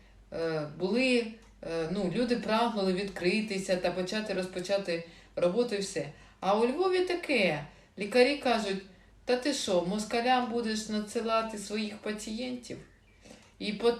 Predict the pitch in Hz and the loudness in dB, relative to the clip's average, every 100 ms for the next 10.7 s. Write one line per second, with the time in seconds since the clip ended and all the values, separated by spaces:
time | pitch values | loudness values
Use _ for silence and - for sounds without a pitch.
0 | 185 214 208 190 208 190 - - 214 233 | -2 0 0 2 0 0 -6 -4 0 2
1 | 240 233 - 202 190 - - _ - 196 | 2 0 -4 -4 -6 -18 -20 _ 2 4
2 | 240 247 247 220 226 233 294 254 175 165 | 6 4 4 0 -2 0 0 0 -2 -4
3 | 175 160 160 175 240 240 220 185 - 156 | -2 0 -2 -4 -4 -4 -4 -6 -4 -2
4 | 165 156 160 156 - - - - 156 160 | -2 -2 0 -2 -4 -18 -20 -12 -6 -2
5 | 156 147 143 139 - - - - 147 139 | 0 0 -2 -8 -16 -20 -16 -8 -6 -6
6 | 131 - 240 247 233 202 196 190 190 - | -8 -2 0 0 0 4 4 4 -4 -14
7 | - - - - 156 151 147 143 143 139 | -20 -20 -12 -4 -4 -2 -4 -4 -6 -8
8 | 139 147 143 139 135 131 139 - - - | -6 -2 0 0 -2 -6 -14 -20 -20 -16
9 | - - 127 60 60 - - - _ - | -16 -12 -12 -12 -14 -16 -20 -20 _ -16
10 | 160 196 196 226 247 247 | -4 -2 0 2 2 2